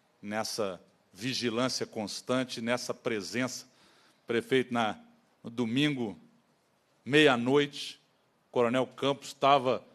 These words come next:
fazendo patrulha e ronda junto com seus vigilantes. Então, se hoje a Universidade Federal de Viçosa experimenta a tão importante sensação de segurança,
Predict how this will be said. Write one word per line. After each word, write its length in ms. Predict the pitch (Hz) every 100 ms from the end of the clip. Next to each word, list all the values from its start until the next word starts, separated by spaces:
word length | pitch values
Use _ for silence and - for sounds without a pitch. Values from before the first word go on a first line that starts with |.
| -
fazendo 460 | 139 110 123 147
patrulha 600 | 131 151 - - 139 143
e 40 | 135
ronda 460 | 113 131 143 131
junto 380 | 120 131 143 -
com 140 | - 123
seus 380 | - 135 123
vigilantes. 720 | 107 123 117 95 92 - - - _ _ _ _ _ _ _ -
Então, 580 | 104 98 120 127 117 - _ _
se 240 | - 123
hoje 520 | 123 156 147 113 101 - - - -
a 60 |
Universidade 580 | 120 117 120 - 117 113
Federal 300 | 120 104 110
de 100 | 107
Viçosa 460 | 98 92 - 113 104
experimenta 920 | - - 139 127 123 143 139 - 90 _ _ _ _ _
a 80 | 104
tão 220 | - 135
importante 580 | 131 131 117 - 120 117
sensação 580 | - 110 - 101 - 107
de 80 | -
segurança, 680 | 113 104 104 120 139 -